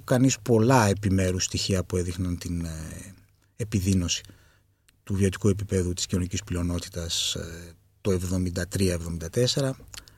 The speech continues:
από το εβδομήντα δύο θα έλεγε κανείς, αλλά νομίζω πως, ε,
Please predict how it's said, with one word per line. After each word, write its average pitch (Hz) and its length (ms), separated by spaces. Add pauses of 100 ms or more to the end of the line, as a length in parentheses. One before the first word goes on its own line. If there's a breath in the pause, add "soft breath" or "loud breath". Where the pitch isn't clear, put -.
(560 loud breath)
από - 140
το 127 60
εβδομήντα 107 300
δύο 104 160
θα 101 120
έλεγε 92 180
κανείς, 190 360
αλλά 165 160 (560 soft breath)
νομίζω 135 340
πως, 127 320
ε, 127 60